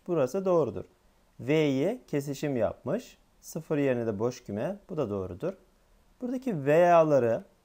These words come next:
U yapmış birleşim. V'leri de kesişim yapmış. Bu ifade de doğru. D seçeneğinde V yerine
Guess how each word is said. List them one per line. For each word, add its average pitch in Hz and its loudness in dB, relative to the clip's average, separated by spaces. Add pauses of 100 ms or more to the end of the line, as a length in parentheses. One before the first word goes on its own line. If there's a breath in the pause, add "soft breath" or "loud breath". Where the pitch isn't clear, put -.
(240)
U 143 2
yapmış 113 2
birleşim. 117 -4 (320)
V'leri 143 0
de 208 -6
kesişim 160 -6
yapmış. - -10
Bu 175 -4
ifade 127 0
de 95 -10
doğru. 85 -6 (760)
D 180 2
seçeneğinde 175 -2
V 160 2
yerine 160 2